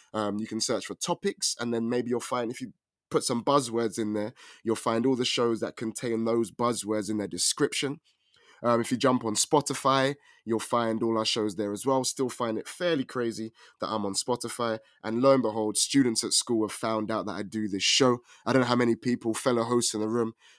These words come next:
whether any of your students or former students have also found out you're doing these shows. Um, it's interesting. They tell me I am a host on a Teachers Talk radio show, like I'm supposed to be surprised. I say, "Yes, I am." And then that's usually the end of it.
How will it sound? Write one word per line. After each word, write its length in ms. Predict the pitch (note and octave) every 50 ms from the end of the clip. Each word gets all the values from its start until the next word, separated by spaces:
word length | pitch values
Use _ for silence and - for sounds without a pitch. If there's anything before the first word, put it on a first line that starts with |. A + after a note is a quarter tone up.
| _ _
whether 240 | A2+ A#2 A#2 A2 A2
any 200 | - B2 A#2+ A#2+
of 140 | A#2 G2 G#2+
your 380 | A2+ B2+ B2+ B2 A#2+ A#2+ A2+ - _ -
students 560 | - - - - - B2+ B2+ A#2 A#2 A2 -
or 80 | A2 G#2
former 320 | - - A3+ G3+ F3+ D#3
students 380 | C#3+ - - D3 C#3+ C#3 A2+ -
have 120 | B2+ B2
also 200 | C3 B2+ - B2
found 320 | A2+ - B2+ A2+ A2 A2 A2
out 140 | G#2 - -
you're 140 | F#2+ G#2+
doing 320 | G2+ - A2+ A2 G#2+ G#2+ G#2+
these 160 | G#2 G#2 G2
shows. 400 | - - A#2+ G#2+ G#2 G2 - - _ _ - - - _ _ _
Um, 360 | - G2+ G#2 G2 G2 F#2+ F2+ -
it's 100 | A#2+ C3
interesting. 400 | E3 E3+ - C3+ - - G#2 F#2
They 100 | G#2+ A#2+
tell 300 | A#2+ - - D3 D3 D3
me 220 | C#3+ C#3 C3 B2+
I 180 | - - A#2+ B2
am 160 | A#2+ A#2+ A#2
a 240 | A#2 A2+ A2+ A2+ G2+ -
host 400 | - C3 B2+ A2+ - - - - -
on 140 | A2 A2 A2+
a 80 | A2
Teachers 300 | G#2 - C3 G#2+ G#2+ G#2+
Talk 160 | - A2+ G2+ A2
radio 260 | A#2+ A2+ G#2+ G#2+ G2+
show, 200 | G2+ - A2 G2+
like 260 | G2+ G#2+ G#2 G#2 -
I'm 80 | G2 G2
supposed 340 | - G#2+ - A#2 A2 A2+ -
to 40 | -
be 80 | G2+ G2+
surprised. 560 | - - - - E3 F3 G3+ F#3+ - - - _ _ - - - - -
I 100 | - A2
say, 160 | A2 - - G#2+
"Yes, 220 | A2 A#2 A2 -
I 80 | A2 G#2
am." 300 | A2+ B2+ D#3 G#3+ G#3 - _ _ _ _ _ _ _ _ _ _ _ -
And 200 | G#2+ G#2+ A2 G#2+
then 100 | G#2 G#2
that's 220 | A2 A2 G#2+ A2
usually 220 | A#2+ A#2+ G#2 G2 A2
the 40 | A#2
end 120 | A#2+ A2
of 60 | F#2
it. 140 | G2 - -